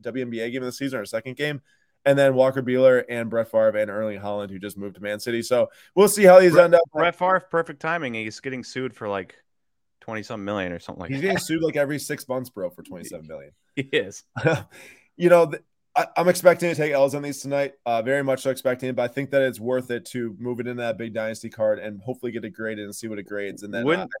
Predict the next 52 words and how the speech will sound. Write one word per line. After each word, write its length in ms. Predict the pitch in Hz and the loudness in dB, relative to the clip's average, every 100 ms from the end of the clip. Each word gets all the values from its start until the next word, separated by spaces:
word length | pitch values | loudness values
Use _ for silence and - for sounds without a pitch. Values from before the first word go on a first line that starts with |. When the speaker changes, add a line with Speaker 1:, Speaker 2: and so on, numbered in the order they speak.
| _ _ _ - | _ _ _ -12
Speaker 2:
wouldn't 300 | 123 151 143 | -4 -2 2
that 180 | 120 - | 2 2
be 60 | |
Speaker 1:
yeah. 40 | 104 | 0
Speaker 2:
a 20 | |
way 160 | 98 | 2
to 60 | 92 | 0
cap 300 | - 101 104 | 0 -2 0
off 180 | 101 - | -2 -2
your 80 | 95 | -4
weekend? 400 | 92 87 87 - _ _ _ _ _ _ _ _ _ _ _ _ _ _ _ _ _ _ _ _ _ _ | -4 -6 -12 -14 _ _ _ _ _ _ _ _ _ _ _ _ _ _ _ _ _ _ _ _ _ _
Just 120 | 110 | 2
Speaker 1:
What? 180 | 104 104 | 2 2
Speaker 2:
L 160 | 101 98 | 0 0
after 240 | 95 - | -4 -6
L 240 | 98 95 | -2 0
after 260 | 92 90 90 | -2 -4 -4
L 220 | 90 90 | -4 -4
after 300 | 90 - 82 | -6 -10 -18
L. 100 | 85 | 0
Speaker 1:
Yeah, 140 | 196 180 | 8 10
but 160 | 170 | 12
I'm 100 | 202 | 8
expecting 480 | 226 - - - 139 | 6 4 4 4 0
these 220 | 123 107 | -4 -4
L's. 180 | 98 92 | -4 -4
And 80 | 123 | -2
actually, 280 | 131 131 123 | -2 -2 -2
I 60 | |
guess 200 | 110 113 | -2 -4
I 100 | 110 | -2
was 80 | 104 98 | -2 -4
kind 200 | - 98 | -12 -14
of 40 | |
expecting 560 | 87 - 92 92 90 82 _ | -14 -10 -12 -10 -16 -18 _
Liverpool 400 | 92 80 _ 82 | -20 -20 _ -20
to 60 | |
beat 160 | 76 80 | -18 -16
us. 180 | 80 - | -14 -12
But, 180 | 90 - _ _ | -10 -10 _ _
I 20 | 131 | 0
mean, 140 | 135 | 4
I 60 | 139 | 8
had 160 | 143 | 6
hope. 200 | 120 101 | 6 2
I 120 | 107 | 0
had 140 | 117 113 | 0 0
big 160 | 113 | -2
hope. 220 | 107 95 87 | -6 -8 -8
But, 220 | 95 87 _ _ _ _ _ _ _ | -10 -10 _ _ _ _ _ _ _
yeah, 160 | 95 87 _ _ _ | -12 -12 _ _ _
uh, 220 | 127 117 | -6 -4